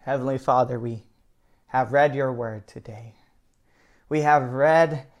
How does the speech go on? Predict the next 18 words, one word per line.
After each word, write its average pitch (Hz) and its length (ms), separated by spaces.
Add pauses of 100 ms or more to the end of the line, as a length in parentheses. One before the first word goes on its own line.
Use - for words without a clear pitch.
(120)
concerning 156 680
the 131 80
resurrection 131 1160 (300)
of 131 160
our 139 180
Lord 135 560 (340)
and 123 180
Savior 120 520
Jesus 113 500
Christ. - 580 (1040)
We 151 280
discover 165 600
today 156 720 (240)
that - 280
Jesus 170 600
is 131 160
not 160 340
among 165 640